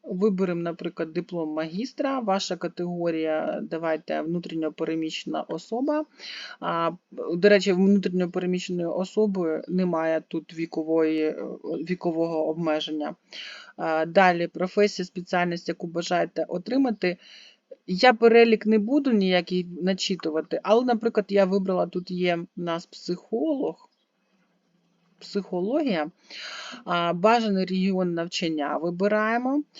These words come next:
е, центр зайнятості міста Києва, с-, наприклад, Святошинське управління, ім'я по батькові, прізвище, а, і потім зберегти і відправити.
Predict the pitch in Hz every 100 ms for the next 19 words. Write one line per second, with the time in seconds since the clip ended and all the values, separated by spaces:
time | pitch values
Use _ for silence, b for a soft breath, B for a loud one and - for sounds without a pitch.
0 | B B - 175 170 - 208 185 180 175
1 | 175 170 165 170 175 - 165 160 - -
2 | - - 277 302 285 277 262 262 254 -
3 | - 185 175 165 175 165 - 160 - 160
4 | - 180 170 160 - 160 156 - 165 175
5 | 233 285 277 240 240 B B B - 185
6 | 185 190 190 185 170 170 160 - 165 165
7 | 190 226 285 294 269 - 262 277 b b
8 | b _ _ 180 175 165 - 202 185 233
9 | 240 240 233 220 - _ - 170 165 180
10 | 175 - - 240 285 - 214 202 185 -
11 | 165 156 147 - - 143